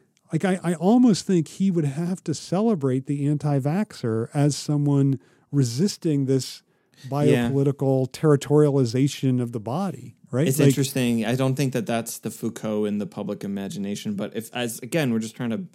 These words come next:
Speaker 2: follow the thread, but if you follow the thread, like, it's certainly available for the way that he, because especially,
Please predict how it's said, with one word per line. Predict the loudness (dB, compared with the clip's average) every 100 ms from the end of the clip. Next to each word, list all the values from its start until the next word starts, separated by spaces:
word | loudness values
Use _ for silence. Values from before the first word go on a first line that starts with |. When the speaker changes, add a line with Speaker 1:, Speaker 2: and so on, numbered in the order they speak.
| _ _ _ _
Speaker 2:
follow | -6 -2 0 0
the | -2
thread, | -2 0 0
but | 0
if | -2
you | -4
follow | -4 -2 -2
the | -4
thread, | -4 -2 -2
like, | -2 -2
it's | -4 -4
certainly | -2 0 2 0 0 -2
available | -4 -2 -2 -2 -4 -8 -10 -14 _ _
for | -6
the | -4 -2
way | -2 -2
that | -4
he, | -8 -6
because | -4 -4 -4 -6 -12
especially, | -10 -4 -2 -2 -2 -4 -4 -6 -8